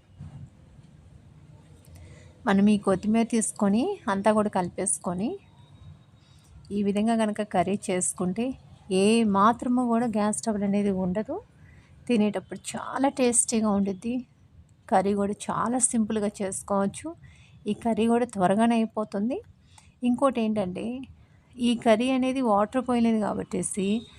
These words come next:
కొంచెం మిగిలినా కూడా ఇది ఏమాత్రం పాడవదు. ఇప్పుడు నాకైతే టమోటా,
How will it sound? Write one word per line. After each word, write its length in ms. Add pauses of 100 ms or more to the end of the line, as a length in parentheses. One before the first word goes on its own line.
(300)
కొంచెం 340
మిగిలినా 460
కూడా 160 (440)
ఇది 140 (180)
ఏమాత్రం 540
పాడవదు. 480 (680)
ఇప్పుడు 280
నాకైతే 460 (880)
టమోటా, 480